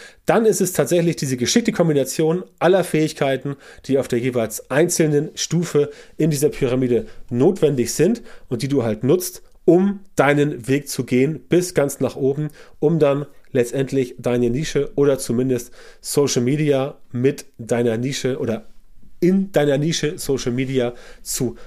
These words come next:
dominieren. Ja, und dafür brauchst du halt diese systematisierten Prozesse, dazu brauchst du halt diese Strukturen, die, die dich in die Lage, äh, versetzen, immer wieder das zu tun,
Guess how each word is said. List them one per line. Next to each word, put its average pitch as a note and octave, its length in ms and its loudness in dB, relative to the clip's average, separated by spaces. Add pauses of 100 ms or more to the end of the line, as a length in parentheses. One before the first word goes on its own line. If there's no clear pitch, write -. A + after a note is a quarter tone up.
dominieren. A#2+ 560 2
Ja, G#2 80 -2
und A2+ 200 -4 (100)
dafür F#3+ 340 4
brauchst E3+ 320 0
du D#3 80 2
halt C#3 140 0
diese B2 180 -2
systematisierten D3+ 800 0
Prozesse, - 560 -4 (400)
dazu C3 260 -2
brauchst C3 280 0
du - 20 2
halt B2+ 120 0
diese B2 180 -4
Strukturen, F#3+ 880 -2 (280)
die, C#3 140 0
die C3 220 -4
dich C3 120 -4
in C3 100 0
die B2 100 2
Lage, D3 420 2
äh, C#3+ 120 -2
versetzen, C3 680 -4
immer F3+ 300 4
wieder D#3+ 180 4
das D#3+ 300 -2
zu E3+ 100 -2
tun, E3 380 0